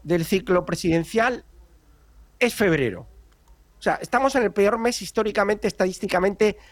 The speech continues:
del primer año de ciclo presidencial. Entonces vamos a pasar febrero, que es el malo,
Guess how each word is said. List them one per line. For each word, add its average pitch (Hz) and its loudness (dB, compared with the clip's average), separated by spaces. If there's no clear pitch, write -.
del 185 0
primer 226 2
año 269 4
de 190 4
ciclo 180 0
presidencial. 131 -4
Entonces 165 0
vamos 196 2
a 196 0
pasar 180 0
febrero, 220 4
que - 0
es 160 0
el 175 2
malo, 214 2